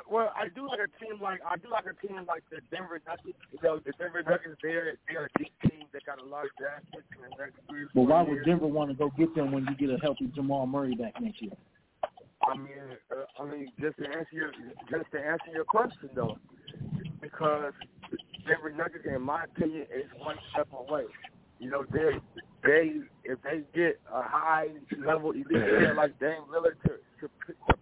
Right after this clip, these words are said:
Speaker 1: pair with Jokic, I'll put them right in the finals,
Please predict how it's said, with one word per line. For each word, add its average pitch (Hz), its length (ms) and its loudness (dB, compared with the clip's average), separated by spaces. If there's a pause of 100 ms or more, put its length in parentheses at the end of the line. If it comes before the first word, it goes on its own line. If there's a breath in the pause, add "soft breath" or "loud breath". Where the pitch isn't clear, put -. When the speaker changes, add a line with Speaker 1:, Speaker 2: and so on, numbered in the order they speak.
Speaker 1:
pair 170 200 6
with 160 240 -8
Jokic, 185 320 -2 (960)
I'll 156 180 6
put - 300 -8
them 165 100 -12 (220)
right 160 200 0
in 165 120 2
the - 120 -4
finals, - 300 0